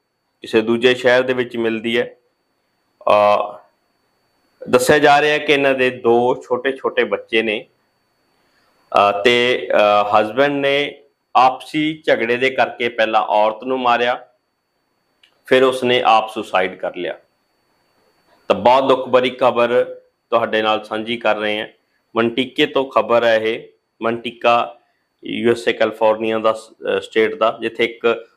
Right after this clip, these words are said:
ਔਰਤ ਦੀ ਲਾਸ਼ ਮਿਲਦੀ ਹੈ। ਪੁਲਿਸ ਹਜੇ ਛਾਣਬੀਨ ਹੈ ਜਿਹੜੀ ਇਸ ਮਸਲੇ ਦੀ ਕਰ ਰਹੀ ਹੈ, ਪਰ, ਅਹ, ਹਲੇ ਤੱਕ ਦੀ ਜਿਹੜੀ ਸੂਤਰਾਂ ਦੇ ਹਵਾਲੇ ਤੋਂ ਖਬਰ ਹੈ, ਉਹ ਇਹੀ ਹੈ ਕਿ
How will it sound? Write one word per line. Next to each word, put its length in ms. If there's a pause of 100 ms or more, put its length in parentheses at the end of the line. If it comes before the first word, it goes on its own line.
(120)
ਔਰਤ 360
ਦੀ 160
ਲਾਸ਼ 340
ਮਿਲਦੀ 400
ਹੈ। 80
ਪੁਲਿਸ 560
ਹਜੇ 440 (320)
ਛਾਣਬੀਨ 540
ਹੈ 60
ਜਿਹੜੀ 240
ਇਸ 160
ਮਸਲੇ 300
ਦੀ 120
ਕਰ 220
ਰਹੀ 220
ਹੈ, 40
ਪਰ, 420 (640)
ਅਹ, 280
ਹਲੇ 200
ਤੱਕ 460
ਦੀ 280
ਜਿਹੜੀ 360
ਸੂਤਰਾਂ 440
ਦੇ 80
ਹਵਾਲੇ 400
ਤੋਂ 140
ਖਬਰ 360
ਹੈ, 260 (400)
ਉਹ 160
ਇਹੀ 360
ਹੈ 160
ਕਿ 560